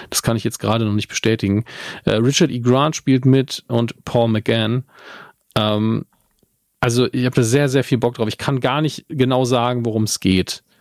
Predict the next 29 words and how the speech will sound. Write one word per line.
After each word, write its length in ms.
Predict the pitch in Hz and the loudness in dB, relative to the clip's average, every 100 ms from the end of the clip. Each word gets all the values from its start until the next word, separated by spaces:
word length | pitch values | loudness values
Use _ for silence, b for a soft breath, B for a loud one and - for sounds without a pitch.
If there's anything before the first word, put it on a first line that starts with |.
| b b b | b b b
Äh, 100 | - | -2
was 420 | 110 110 110 110 | 0 2 0 0
haben 100 | 127 | 2
wir 60 | 113 | 4
hier? 120 | 104 | 4
London 320 | 101 147 160 | 2 2 0
in 60 | 135 | 0
den 100 | 131 | 0
sechzigern, 440 | 127 - 123 113 | 0 0 0 0
zwei 200 | 107 117 | 0 0
notorisch 320 | 117 110 123 101 | 0 2 2 2
Arbeitslose 580 | 113 120 - 113 113 | 2 0 0 2 4
und 80 | 113 | 4
beto-, 320 | 107 104 127 - | 0 -2 -6 -2
betont 400 | - - 135 156 | -4 2 2 2
blasierte 460 | 143 113 110 127 113 | 2 0 0 0 0
Schauspieler. 640 | - 104 113 - 101 101 | 0 0 -2 -4 -2 -2
Ich 100 | 104 | -4
fühl 140 | - 101 | -2 0
mich 140 | 92 | 0
direkt 280 | - 90 - | 0 -2 -2
abgeholt. 440 | - - 82 82 - | -6 -2 2 2 0
<laughs> 1800 | - - - - - - - - - - - - - - - - 127 - | -8 -6 -6 -8 -4 0 0 0 0 -2 -4 -6 -8 -12 -16 -2 0 0
Hier 180 | - 131 | 2 2
spielt, 260 | - 147 - | 4 2 2
hier 160 | 151 | 2
steht 260 | 151 156 165 | 2 2 2
der 100 | 120 | 0
Schar-, 420 | - - 147 180 | -2 -4 -4 -6